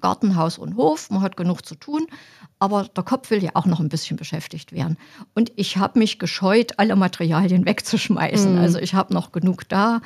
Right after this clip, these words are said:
Speaker 1: an Materialien und hab mir gedacht, es ist eigentlich zu schade. Und ich hab ja,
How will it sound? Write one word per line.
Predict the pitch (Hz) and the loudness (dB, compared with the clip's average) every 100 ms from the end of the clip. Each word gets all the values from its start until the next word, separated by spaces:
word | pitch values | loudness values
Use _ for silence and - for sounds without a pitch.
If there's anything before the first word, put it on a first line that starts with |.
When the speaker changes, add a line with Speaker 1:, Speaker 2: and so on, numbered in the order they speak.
| - - - - | -12 -20 -6 2
Speaker 1:
an | 190 | 4
Materialien | 208 - 190 196 196 196 196 190 185 | 2 2 2 4 4 4 2 2 0
und | 170 160 - - | -2 -2 -6 -6
hab | 185 | -4
mir | 175 | -2
gedacht, | 175 170 170 - | -4 -4 -4 -6
es | - | -14
ist | - | -4
eigentlich | 214 208 175 - | 0 0 0 -6
zu | 226 | -8
schade. | 196 185 180 226 320 339 - - - - - - | -6 -2 0 -2 -2 -6 -12 -20 -20 -20 -6 0
Und | 220 | 0
ich | 208 214 | 0 0
hab | 208 - | -2 -2
ja, | 208 196 | 0 2